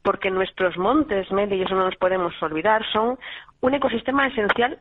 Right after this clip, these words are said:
para la vida, esencial, esa es la palabra, ¿eh? Nuestros montes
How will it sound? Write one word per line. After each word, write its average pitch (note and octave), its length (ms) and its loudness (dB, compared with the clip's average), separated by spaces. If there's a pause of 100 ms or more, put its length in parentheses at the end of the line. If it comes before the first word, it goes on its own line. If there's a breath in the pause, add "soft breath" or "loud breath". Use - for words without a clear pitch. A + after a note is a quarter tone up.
(120)
para F#3 180 2
la D#3 100 0
vida, G3 400 0
esencial, G3+ 760 0
esa G3 160 -10
es G#3 80 -8
la G3+ 100 -2
palabra, E3 480 -2
¿eh? C#4 120 -10 (420 loud breath)
Nuestros G#3 320 0
montes C4 340 0